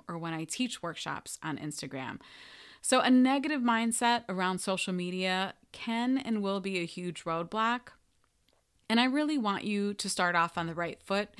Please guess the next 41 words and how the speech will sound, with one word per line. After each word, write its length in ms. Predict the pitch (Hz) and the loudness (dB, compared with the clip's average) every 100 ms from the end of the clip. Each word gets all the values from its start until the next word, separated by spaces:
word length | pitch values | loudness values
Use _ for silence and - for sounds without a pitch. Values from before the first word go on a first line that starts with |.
| - - - | -20 -20 -12
So 160 | - 247 | 2 4
I'm 200 | 240 - | 4 2
asking 540 | 233 277 330 - 233 | 2 4 2 0 0
you 400 | 208 196 190 190 - - _ - | 0 0 0 -2 -6 -18 _ -14
to 100 | - | -10
completely 680 | - 180 - 269 302 294 285 | -6 -6 -4 2 2 2 2
get 220 | 240 240 | 0 2
these 200 | 208 202 | -2 0
two 140 | 196 | -4
things 320 | 190 170 165 | -4 -4 -4
out 120 | 156 160 | -4 -6
of 120 | 165 | -8
your 100 | 165 | -4
brain, 480 | 196 208 208 208 202 - - - | 0 0 0 0 -4 -12 -16 -6
and 160 | 180 | -2
I'm 120 | 180 - | -2 0
only 240 | 240 285 | 2 4
going 240 | 262 247 233 | 4 4 2
to 60 | |
talk 280 | 214 185 175 | 0 0 0
about 240 | 175 165 | 0 -2
them 160 | 170 165 | -2 -4
so 140 | - | -4
that 140 | 170 165 | -4 -2
I 100 | 160 | -4
can 160 | 170 | -4
address 380 | 170 156 160 165 | -6 -6 -6 -6
them, 260 | - 165 160 | -4 -4 -2
and 120 | 160 | -4
then 140 | 160 | -4
we'll 140 | 156 160 | -4 -6
move 260 | 160 160 | -6 -6
on. 260 | 160 147 143 | -4 -2 -2
But 160 | 175 - | -6 -4
the 60 | |
first 340 | 202 262 285 285 | -2 0 0 -2
one 140 | 262 | -2
is 140 | 240 | -2
the 180 | 180 - | -4 -4
A 120 | 165 | -4
word, 340 | 156 151 151 | -6 -6 -8